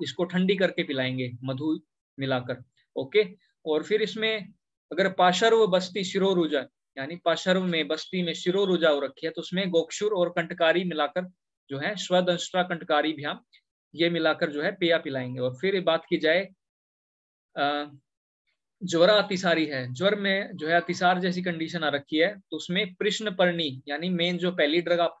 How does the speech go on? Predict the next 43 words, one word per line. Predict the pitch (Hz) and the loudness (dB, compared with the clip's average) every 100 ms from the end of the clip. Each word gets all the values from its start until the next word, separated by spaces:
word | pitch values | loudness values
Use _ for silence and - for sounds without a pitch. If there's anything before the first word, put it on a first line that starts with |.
| _ | _
याद | 151 147 143 | -2 -2 -2
रख | 139 | -6
लेना, | 135 147 220 _ _ _ - | -6 -8 -10 _ _ _ -4
कृष्ण | 202 208 202 | -2 -2 0
पर्णी | 180 170 175 | 2 2 0
बला | 185 165 170 170 | 0 0 4 2
बिल्व, | 170 - 139 156 147 131 - _ _ - | 0 -10 -4 -4 -4 -8 -16 _ _ -10
तो | |
ये | 139 143 | -8 -6
main | 143 151 147 | -6 -8 0
पहली | 139 143 | 0 0
ड्रग | 143 143 | -2 0
आप | 143 143 | 0 2
याद | 139 139 | 2 0
रख | 139 | -4
लो, | 175 | -2
बाकी | 147 135 151 147 | 0 0 -2 0
आपको | 139 - 147 143 - _ | -2 -2 -8 -8 -10 _
जो | 135 | -6
है, | 135 185 - _ _ _ _ | -4 -4 -12 _ _ _ _
अ, | 135 127 | -4 -4
question | 127 127 - 139 160 | -4 -8 -8 -6 -6
में | 147 143 | -6 -4
मिल | 156 156 | -4 -2
जाएगी। | 139 127 160 202 _ _ _ _ _ - | 0 0 -4 -10 _ _ _ _ _ -16
तो | |
कृष्ण | 123 156 180 185 | -4 -2 0 -2
पर्णी | 175 156 160 180 180 - | 0 -2 0 -6 -6 -6
आप | 147 139 | -6 -2
याद | 147 143 | 0 0
रख | 139 131 | -2 -6
लेना, | 139 214 175 | -8 -8 -10
ज्वर | 143 151 | -4 -4
अतिसार | 147 147 143 135 | -4 -4 -2 -2
में | 151 180 | -6 -8
कृष्ण | 151 - 147 | -10 -10 -6
पर्णी | 147 143 147 147 | -6 -4 -8 -8
जो | 139 | -8
है, | 139 | -10
कृष्ण | 180 - 156 - 147 | -10 -8 -8 -8 -6
पर्णी | 147 147 143 | -8 -6 -12
से | 151 | -10
साधित | 139 135 170 | -6 -6 -6